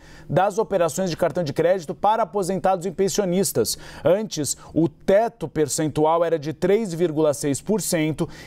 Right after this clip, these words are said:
e baixou pra dois vírgula sessenta e dois por cento. Hoje, Colombo, há dezessete milhões de pessoas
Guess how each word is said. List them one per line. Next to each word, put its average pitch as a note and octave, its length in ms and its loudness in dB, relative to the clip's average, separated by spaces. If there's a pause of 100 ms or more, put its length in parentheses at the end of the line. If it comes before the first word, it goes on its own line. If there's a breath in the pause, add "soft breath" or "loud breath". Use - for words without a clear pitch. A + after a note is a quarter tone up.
e F3 80 2
baixou F3 400 0
pra F3 220 2
dois F3 480 0
vírgula F#3+ 520 0
sessenta F3+ 440 -2
e D#3 60 2
dois E3+ 260 2
por E3+ 220 -4
cento. C#3+ 460 0
Hoje, F3 380 2
Colombo, A#2 520 0 (380 loud breath)
há D#3+ 160 2
dezessete E3+ 840 0
milhões E3 640 0 (300 loud breath)
de E3 120 0
pessoas D#3 680 2